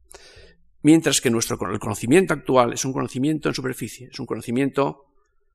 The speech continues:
como representan los cuadros de Liechtenstein, es un conocimiento plano, en superficie, y con puntos, escaneado.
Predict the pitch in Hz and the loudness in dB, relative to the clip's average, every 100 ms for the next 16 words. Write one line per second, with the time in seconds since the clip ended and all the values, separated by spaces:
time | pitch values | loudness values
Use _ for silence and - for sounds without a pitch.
0 | _ - 127 110 104 - 123 120 113 107 | _ -14 -8 -8 -6 -6 -4 -4 -4 -6
1 | 113 - 113 - 117 113 107 110 104 - | -10 -14 -14 -4 -2 -2 -4 -8 -8 -10
2 | 110 - 104 - 113 117 _ _ _ _ | -8 -8 -8 -8 -10 -10 _ _ _ _
3 | - 123 139 110 104 110 117 110 110 120 | -10 -8 -8 -10 -10 -6 -6 -6 -6 -6
4 | 107 95 _ _ _ _ - 147 - - | -6 -10 _ _ _ _ -14 -10 -12 -12
5 | - - _ _ _ 135 143 - _ _ | -20 -20 _ _ _ -8 -8 -10 _ _
6 | _ _ _ _ 139 135 147 113 - - | _ _ _ _ -6 -6 -6 -8 -10 -20
7 | - _ 139 - 139 113 101 | -20 _ -10 -4 -4 -4 -8